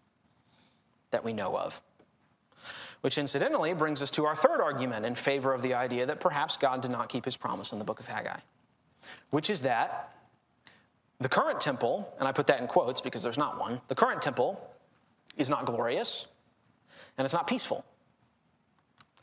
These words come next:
So this is a picture of Jerusalem today in the Temple Mount. So up here, that's Dome of the Rock. It's a Muslim shrine, and that platform it's sitting on is where the temple used to sit. At least it's a part of the mount where the temple used to sit.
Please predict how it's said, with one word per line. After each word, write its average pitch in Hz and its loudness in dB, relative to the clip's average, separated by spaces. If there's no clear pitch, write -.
So 139 2
this 175 4
is 151 0
a 143 0
picture 160 2
of 120 0
Jerusalem 135 0
today 123 0
in 117 -2
the 117 -2
Temple 131 0
Mount. 101 -2
So - 0
up 147 4
here, 202 0
that's 165 4
Dome 156 2
of 175 2
the 190 4
Rock. 123 2
It's 147 2
a 147 4
Muslim 143 2
shrine, 131 2
and 139 0
that 139 0
platform 147 2
it's 127 0
sitting 127 0
on 120 -2
is 139 -2
where 170 0
the 143 -2
temple 131 0
used 120 -4
to 117 -6
sit. - 0
At 175 4
least 185 0
it's 190 2
a 147 4
part 160 2
of 139 0
the 131 2
mount 123 -2
where 127 0
the 123 0
temple 117 -4
used - -4
to - 0
sit. - 0